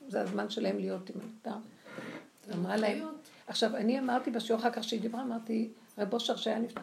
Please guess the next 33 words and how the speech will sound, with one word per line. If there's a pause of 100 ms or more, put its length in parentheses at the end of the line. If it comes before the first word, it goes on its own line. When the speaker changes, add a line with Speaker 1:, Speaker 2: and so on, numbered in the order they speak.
(120)
Speaker 1:
הוא, (160)
הוא
לא
היה
נותן
את
הרגש
הזה (1000)
לעניין, (680)
אפילו
הוא
לא
רצה
הספדים,
הוא
לא
רצה
מודעות,
הוא
לא
רצה
כרוזים,
שום (120)
דבר." (800)
נכנס,
יוצא
מהדלת
לעולם
אחר,
נכנס,
יוצא, (380)
יוצא, (140)
נכנס.